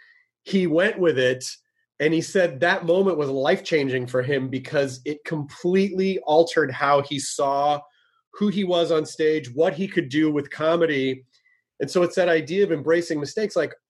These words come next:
I think when you're doing a show, wouldn't you say that,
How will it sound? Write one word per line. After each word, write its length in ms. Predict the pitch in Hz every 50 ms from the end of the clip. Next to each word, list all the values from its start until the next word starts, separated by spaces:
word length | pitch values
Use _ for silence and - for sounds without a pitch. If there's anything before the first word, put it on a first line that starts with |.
| _ _ _ _ _ _ _
I 120 | 165 214 240
think 240 | 240 196 165 - - -
when 300 | 151 143 151 180 196 196
you're 120 | 185 170
doing 340 | 151 139 196 214 214 196 180
a 40 | 156
show, 440 | - - - 214 233 247 214 180 165
wouldn't 260 | 151 160 196 202 233 220
you 60 | 196
say 340 | - - - 185 185 190 190
that, 220 | 175 170 156 -